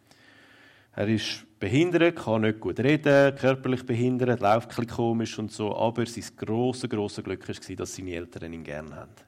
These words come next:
Seine Eltern sind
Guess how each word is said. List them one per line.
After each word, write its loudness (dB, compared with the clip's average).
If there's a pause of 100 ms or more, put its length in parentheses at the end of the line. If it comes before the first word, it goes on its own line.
(1700)
Seine 2
Eltern 6
sind -4